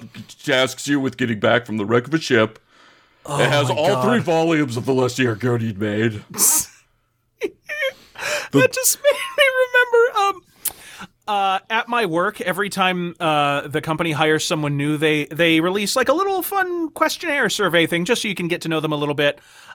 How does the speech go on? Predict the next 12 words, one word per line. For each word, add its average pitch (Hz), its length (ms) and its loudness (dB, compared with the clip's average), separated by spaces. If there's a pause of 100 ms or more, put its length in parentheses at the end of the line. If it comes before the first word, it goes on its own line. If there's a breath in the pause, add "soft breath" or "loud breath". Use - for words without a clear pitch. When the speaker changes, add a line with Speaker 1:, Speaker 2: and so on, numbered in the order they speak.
(100)
Speaker 2:
Uh, 143 280 2
and 185 120 2
it's 190 140 0
company-wide, 180 680 0
so, 139 160 -2
like, 139 200 -2
if 151 140 -4
they 160 100 0
hire 151 240 0
somebody 139 360 -4
in 127 100 -8
Texas, 160 640 -4